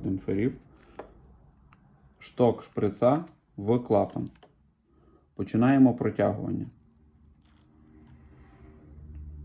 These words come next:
Ви бачите, чорнило пішло по трубках С Н П Ч до демпфера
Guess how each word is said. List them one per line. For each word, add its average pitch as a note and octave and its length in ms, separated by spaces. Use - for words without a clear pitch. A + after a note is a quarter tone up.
Ви A2 80
бачите, A2 420
чорнило A2 460
пішло G#2 400
по G2+ 360
трубках - 480
С G#2 160
Н A2 100
П G#2+ 120
Ч G#2+ 200
до G2+ 180
демпфера G#2+ 540